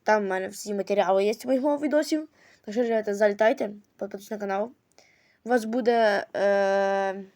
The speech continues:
ребята, е, ссылка на, іменно на Telegram-канал буде в, в описанні, і зараз у вас на екрані. Все, у вас на екрані є. І ссылка в описанні буде ще на мій Telegram-канал.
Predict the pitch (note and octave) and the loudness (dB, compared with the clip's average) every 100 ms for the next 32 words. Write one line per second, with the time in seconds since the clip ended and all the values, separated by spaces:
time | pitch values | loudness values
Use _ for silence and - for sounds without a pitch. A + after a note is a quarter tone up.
0 | _ _ _ _ _ _ - A3+ F#3+ - | _ _ _ _ _ _ -4 -2 -2 -4
1 | _ _ _ - G#3 G3+ G3+ G3 G3 - | _ _ _ -4 0 2 2 0 -2 0
2 | C#4+ C#4+ A#3+ A#3 A#3 A3+ A3 A#3 A3+ A3+ | 0 0 -2 -2 -2 -2 -4 -6 -4 -4
3 | A3 A3 G#3+ G#3+ A3 A#3 A3+ B3+ F4 - | -4 -6 -6 -6 -6 -4 -2 -2 -2 -4
4 | A#3 A3 A3 A3+ G#3 A3 G#3+ - A#3 D4 | -4 -2 -4 -6 -6 -8 -6 -2 -2 0
5 | C#4+ F#3 G#3+ G#3 G#3 G#3+ G3+ G3+ G3+ F#3+ | -2 -2 -4 -6 -8 -4 -4 -4 -4 -4
6 | F#3+ F#3+ F#3+ F#3 E3+ E3 - - D#3+ _ | -2 -2 -4 -6 -10 -12 -14 -10 -10 _
7 | _ _ _ - G#3 G3+ G3 G3+ F#3+ G3+ | _ _ _ -10 -10 -8 -8 -8 -6 -4
8 | G3+ E4 _ _ _ _ _ _ _ _ | -4 -4 _ _ _ _ _ _ _ _
9 | - D#4+ F4 F#4+ F4+ E4 D#4+ D4 G#3+ G#3+ | 0 4 6 4 2 0 2 4 2 0
10 | F#3+ F3+ F#3 F#3 F3 F#3 F#3+ G3 G3+ G3 | -2 -2 -4 -4 -6 -6 -6 -6 -4 -4
11 | G3 G3 E3+ D#3+ | -4 -4 -6 -8